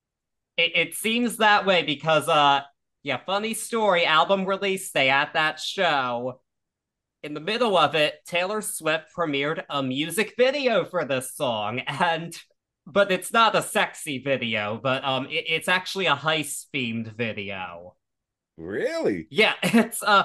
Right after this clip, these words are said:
Speaker 2: Okay.
Speaker 1: but it's pretty cool, and she has some, um, old friends in it, I guess you could say. So we have, um, a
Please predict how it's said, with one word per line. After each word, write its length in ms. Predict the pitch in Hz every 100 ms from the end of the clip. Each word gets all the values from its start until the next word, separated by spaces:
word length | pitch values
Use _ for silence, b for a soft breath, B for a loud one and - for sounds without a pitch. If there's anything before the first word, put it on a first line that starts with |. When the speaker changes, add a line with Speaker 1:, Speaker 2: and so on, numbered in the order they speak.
| -
Speaker 2:
Okay. 380 | 165 - 196 254
Speaker 1:
but 260 | 220 202 - _ _ _ _ _
it's 200 | 208 208
pretty 360 | - 415 311 294
cool, 340 | - 427 247
and 160 | 160 -
she 200 | - 208
has 320 | 220 220 202
some, 220 | 214 185
um, 360 | 180 175 156 147 _ _ -
old 340 | 208 220 190
friends 560 | - 208 202 180 160 123
in 180 | 123 107
it, 100 | 110
I 140 | 127 127
guess 320 | 131 - -
you 120 | 123
could 200 | 135 113
say. 200 | - 123
So 200 | - 147
we 160 | 139 139
have, 300 | 156 143 139
um, 260 | 135 127 - _ _ _
a 220 | 147 147